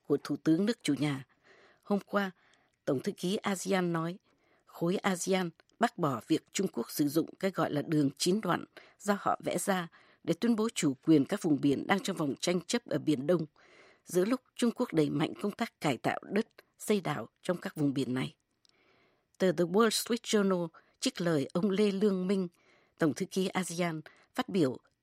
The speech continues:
trong một cuộc phỏng vấn, nói rằng các nước asean không thể chấp nhận cái đường chín đoạn bởi vì nó không phù hợp với luật quốc tế. Tổng thư ký Lê Lương Minh nói rằng đường chín đoạn do Trung Quốc vẽ ra trên các bản đồ của nước này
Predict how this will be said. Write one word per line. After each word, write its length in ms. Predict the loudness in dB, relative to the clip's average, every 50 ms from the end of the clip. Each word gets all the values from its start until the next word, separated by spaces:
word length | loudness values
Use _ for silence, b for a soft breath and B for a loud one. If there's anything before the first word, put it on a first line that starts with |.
| _ _ _
trong 180 | -2 -2 0
một 100 | -2 -2 -2
cuộc 160 | -4 -4 -4 -4
phỏng 260 | -4 -4 -4 -2 0
vấn, 220 | 0 0 0 -2 -4 -8 _ -4
nói 140 | -4 -2
rằng 260 | 0 0 0 0 -2 -4 b b b b b b b _
các 120 | -6 -4
nước 200 | -2 -4 -4 -4
asean 440 | -4 -6 -4 -4 -4 -4 -4 -4 -6 -8 -12 -18 _
không 220 | -10 -6 -4 -4 -4 -4 -4
thể 180 | -4 -4 -4
chấp 280 | -4 -4 -4 -4 -2 -2
nhận 240 | -2 -2 -2 -4 -4 -4
cái 80 | -4
đường 200 | -2 0 0 0 -2 -2
chín 220 | -2 -2 -2 0
đoạn 200 | 2 2 0 0 -2 _ B B B B B B B B
bởi 160 | -2 0 0 2
vì 160 | 2 2 2
nó 160 | 2 0 -2
không 360 | -4 -8 -8 -4 -4 -4 -4
phù 200 | -2 -2 -2 -2 0
hợp 220 | -2 -4 -6 -6 _ _ _
với 100 | -2 0
luật 240 | 0 0 -2 -2 -4
quốc 100 | -4 -4 -4 -2
tế. 240 | -2 0 0 0 -2 -6 _ _ _ _ _ b b b b b b b b b b b b b b b _
Tổng 160 | -4 -4 -2
thư 120 | -2 -4 -4
ký 240 | -2 -2 -2 0 2
Lê 160 | 2 2 2
Lương 220 | 2 2 2 2
Minh 180 | 2 2 2 0
nói 120 | 0 -2
rằng 280 | -2 -2 -2 -2 -2 -2 B B B B B
đường 260 | -2 0 2 2 2 0
chín 240 | -2 -2 -2 -2
đoạn 200 | 0 0 -2 -2 -4
do 160 | -4 -4 -4
Trung 220 | -4 -4 -4 -4 -2
Quốc 140 | -2 -4 -2
vẽ 200 | -4 -2 -2 -2
ra 220 | -2 -2 -4 -4 -4
trên 200 | -4 -6 -6 -8 -8 _ _ _ _ _ _ _ -4
các 180 | -4 -2 -2
bản 220 | -2 -2 0 0 0
đồ 140 | 0 0
của 140 | 0 -2 -4 -4
nước 160 | -4 -4 -4
này 260 | -4 -2 -2 -4 -4